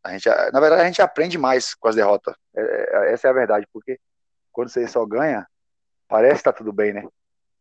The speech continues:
Você só ganha, tá tudo bem. Você não vê defeitos, não vê erros.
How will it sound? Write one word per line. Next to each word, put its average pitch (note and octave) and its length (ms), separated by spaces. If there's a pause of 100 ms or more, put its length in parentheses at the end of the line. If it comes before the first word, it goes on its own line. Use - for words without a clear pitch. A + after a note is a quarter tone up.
(220)
Você G2 80
só C3 200
ganha, D3+ 360
tá - 80
tudo C3+ 200
bem. G#2+ 200 (640)
Você G2 100
não G#2+ 100
vê G#2 500
defeitos, G2+ 540
não F#2+ 100
vê F#2+ 360
erros. - 340